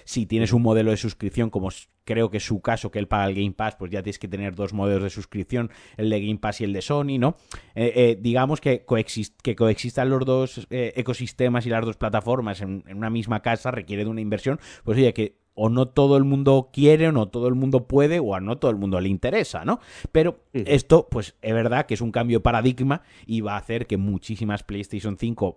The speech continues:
Speaker 1: mm, bajen de precio por gente que se quiere cambiar el modelo, como, como yo. Marquino, ¿por qué te quieres cambiar el modelo? Pues, bueno, porque yo soy un poco, no early adopter, pero sí un poco más fanático del hardware de las
Speaker 2: Ujú.
Speaker 1: videoconsolas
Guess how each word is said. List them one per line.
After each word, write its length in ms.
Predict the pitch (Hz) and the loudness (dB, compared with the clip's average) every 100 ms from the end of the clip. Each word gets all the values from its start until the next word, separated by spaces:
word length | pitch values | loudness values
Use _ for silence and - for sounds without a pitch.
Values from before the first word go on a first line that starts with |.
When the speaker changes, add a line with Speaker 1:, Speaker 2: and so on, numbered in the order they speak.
| - | -8
Speaker 1:
mm, 600 | 95 92 90 87 85 78 | -6 -4 -4 -8 -10 -10
bajen 320 | 98 95 107 | -10 -8 -8
de 120 | 95 92 | -6 -4
precio 380 | 113 - 95 | -4 -4 -6
por 140 | 82 76 | -8 -12
gente 240 | 92 85 | -12 -12
que 80 | 87 | -12
se 140 | - | -12
quiere 200 | 87 92 90 | -8 -8 -8
cambiar 260 | 90 90 | -8 -6
el 80 | 87 | -4
modelo, 320 | 87 104 107 | -2 0 0
como, 380 | - 87 80 - | -2 -8 -8 -10
como 240 | - 85 87 | -8 -6 4
yo. 220 | 127 - - - - | 4 4 -6 -20 -14
Marquino, 440 | 127 117 123 147 123 | -4 -4 0 0 0
¿por 140 | 107 | 0
qué 120 | 127 | 0
te 120 | 120 131 | -2 0
quieres 300 | 131 127 - | 0 0 0
cambiar 380 | 123 123 117 | -2 2 2
el 300 | 120 117 117 | 4 4 2
modelo? 420 | 113 113 101 87 85 | 2 0 0 -2 -8
Pues, 200 | 82 82 | -12 -10
bueno, 240 | 98 85 | -8 -6
porque 240 | 78 82 | -8 -8
yo 140 | 85 90 | -4 0
soy 240 | 98 95 | 0 0
un 400 | 101 95 95 98 | 0 -2 -4 -6
poco, 680 | - 92 101 101 98 98 98 95 | -6 -2 0 2 4 4 4 0
no 320 | 95 107 135 | -2 0 2
early 320 | 135 127 127 | 2 0 2
adopter, 480 | 120 185 - 147 147 | 6 6 4 -4 -4
pero 160 | 101 95 | -4 -6
sí 100 | 110 | -6
un 80 | 101 | -4
poco 180 | 101 | -4
más 200 | 101 101 | -4 -6
fanático 560 | - 110 104 127 104 107 | -6 -6 -4 -6 0 2
del 140 | 98 | 2
hardware 440 | - 113 113 110 98 | 0 0 0 0 -2
de 80 | 98 | -4
las 120 | 95 | -4
Speaker 2:
Ujú. 80 | 101 | -4
Speaker 1:
videoconsolas 720 | 95 98 95 143 139 131 | -6 -6 -6 0 2 2